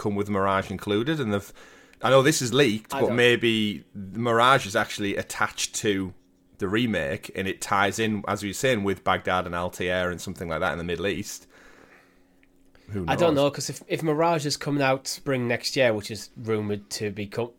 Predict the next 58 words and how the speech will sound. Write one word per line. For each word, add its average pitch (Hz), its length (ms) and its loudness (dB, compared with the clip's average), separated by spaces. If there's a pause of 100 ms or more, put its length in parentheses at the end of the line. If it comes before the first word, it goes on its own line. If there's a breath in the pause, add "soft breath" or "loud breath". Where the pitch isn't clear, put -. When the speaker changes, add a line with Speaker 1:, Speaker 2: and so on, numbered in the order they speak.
(300)
Speaker 2:
to - 100 -12
be 110 100 -4
the 98 80 -10
case, 98 600 -4 (280)
Speaker 1:
Mm-hmm. 90 200 -8 (580 soft breath)
Speaker 2:
then 123 520 4
I 127 120 -2
think 139 440 -4
that 139 160 2
we'd 120 200 -6
need 117 200 -2
to 117 60 -8
see 113 320 -2
a 107 60 -2
bit 120 320 -2
more 110 560 0
of 107 160 -4
a 104 80 -10
remake 107 640 -6 (160)
bef-, - 220 -8 (120)
of 120 240 -2
One 110 220 0
in 104 60 -8
terms 110 260 -2
of 107 140 -6
the 113 60 -12
show, 110 500 -4
showing, 107 480 -2 (320)
because - 280 -10
then 139 280 -2
I 135 100 0
don't, 156 160 6
I 156 40 8
wouldn't 151 180 6
expect - 540 2
a 127 280 -6
remake 127 400 0
of 110 60 -4
One 110 180 2
to 107 60 -10
come 110 140 -4
out 104 140 -2
spring 107 240 -4
next 101 220 -6
year. 90 280 -6
Speaker 1:
Mm-hmm. 101 160 -6 (420 soft breath)
No, 90 100 -10
I 82 40 -10 (100)
Speaker 2:
That 147 140 4
Speaker 1:
get, - 40 4
I 131 40 -2
Speaker 2:
feels 135 300 4
Speaker 1:
get 131 40 6
Speaker 2:
like 120 80 6
Speaker 1:
that. 120 60 0
Speaker 2:
a 104 40 -4
bit 131 280 0
too, 131 280 0